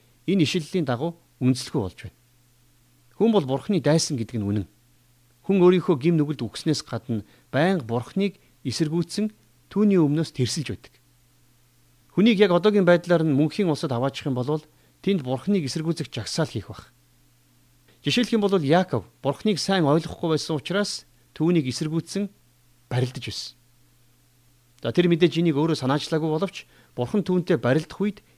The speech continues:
эсэргүүцсэн тулалддаг. Харин тэр буужих үедээ ялдаг.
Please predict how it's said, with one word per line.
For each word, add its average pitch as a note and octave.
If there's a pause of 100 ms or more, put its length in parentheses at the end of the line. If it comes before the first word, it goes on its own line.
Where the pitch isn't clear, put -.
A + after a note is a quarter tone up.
эсэргүүцсэн D#3+
тулалддаг. - (960)
Харин D3+
тэр F3+
буужих E3+
үедээ F3+
ялдаг. -